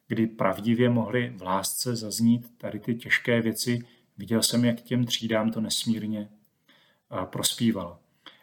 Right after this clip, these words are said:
A mladí lidé jsou samozřejmě více odvážní a přesto potřebovali,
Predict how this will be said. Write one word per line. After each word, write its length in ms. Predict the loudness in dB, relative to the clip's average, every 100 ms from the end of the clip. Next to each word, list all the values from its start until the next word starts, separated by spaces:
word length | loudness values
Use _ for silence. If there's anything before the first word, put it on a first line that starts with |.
| _
A 60 | -6
mladí 320 | -2 2 4
lidé 240 | 4 4
jsou 160 | 2 0
samozřejmě 400 | 0 0 2 0
více 300 | 0 -2 -2
odvážní 800 | -2 0 0 0 0 0 0 -6 -16 _ _
a 80 | -4
přesto 460 | 2 4 4 2
potřebovali, 920 | -2 -2 -2 0 2 6 6 4 0